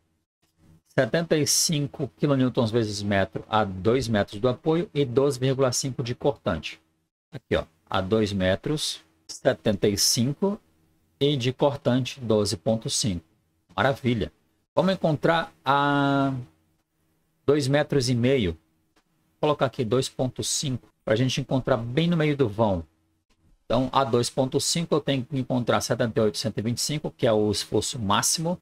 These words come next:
Aqui, ó, setenta e oito ponto um. E cortante zero,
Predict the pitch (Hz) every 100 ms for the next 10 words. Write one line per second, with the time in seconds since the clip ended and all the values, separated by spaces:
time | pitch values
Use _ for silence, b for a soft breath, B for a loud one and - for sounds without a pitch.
0 | _ - - 95 - - - 104 98 -
1 | - 131 143 143 175 180 _ _ _ _
2 | _ _ 165 185 208 _ _ - 170 -
3 | 151 147 - 147 139 131 143